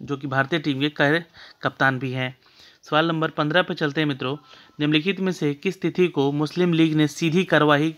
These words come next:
दिवस हेतु सुनिश्चित किया है?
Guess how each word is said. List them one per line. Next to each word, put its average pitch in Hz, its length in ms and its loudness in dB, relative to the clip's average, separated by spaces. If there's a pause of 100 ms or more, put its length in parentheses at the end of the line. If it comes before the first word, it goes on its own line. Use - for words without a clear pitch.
(460)
दिवस 147 440 0 (680)
हेतु 151 320 0 (120)
सुनिश्चित 151 460 0
किया 131 220 0
है? 127 240 -6